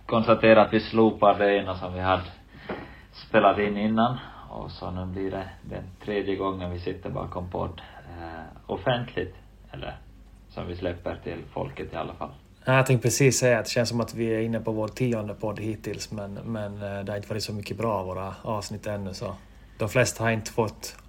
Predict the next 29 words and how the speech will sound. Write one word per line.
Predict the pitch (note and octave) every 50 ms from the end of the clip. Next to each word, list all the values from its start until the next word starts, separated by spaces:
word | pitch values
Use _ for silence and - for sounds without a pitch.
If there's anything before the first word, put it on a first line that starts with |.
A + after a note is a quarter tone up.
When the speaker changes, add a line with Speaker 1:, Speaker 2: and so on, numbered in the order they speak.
| - - - - - - - - - - - -
Speaker 2:
gå | - C3 B2+ B2
ut | A2+ - -
i | A#2+
allmänheten. | A#2 A#2 A#2 A2+ G#2 G#2 G2+ G2+ G2 G#2 G2 F#2+ - - - - - - - - -
Speaker 1:
Men | F#2 F2+ F2
vi | F2+ E2+
lever | E2+ F#2 G#2 A#2 A#2+ C3 B2+
och | B2+ B2+
lär. | A#2 G#2 G2 F2+ E2+ - - - - - - - - - - -
Speaker 2:
Mm. | A#2+ A#2+ C3+ D3 E3 F3+ F3+ F3 - - - - - - - - - - - - - - - -
Jaha, | A#2 A#2 B2+ D#3 E3+ F3+ F3+ - - - - - -
<clears throat> | - C3 B2 - - -
hur | - C#3+
har | C3+
din | C3+ C#3 C3+ C3
vecka | B2 G#2 - - B2
varit | A#2+ A#2 A2+
då, | A2+ A2
Simon? | - - A#2 A2+ A2+ A2 A2 - - - - - - - - - - - - - -
Speaker 1:
Eh, | D#2+ D2+ D2 D2 D2+ D2+ C#2+ C#2+ F#2+
det | F#2+ G2+
har | G#2+ A#2
inte | B2+ B2+ A#2+ A2 - - - - - - - - - - - - - - -
varit | - G#2 G#2 G2+ G2+ G2 F#2 E2+ - - -
så | - - - - - - B2 A2+
mycket | G#2+ G#2 G2+ G2 - F#2 F#2 F2+
action | F2+ F2+ F2+ - - F2+ F2+ F2
faktiskt, | - F2 F2 F2 - - - F2+ E2+ E2+ - - - - - - - -
eh, | - - - E2+ E2 E2 D#2+ - -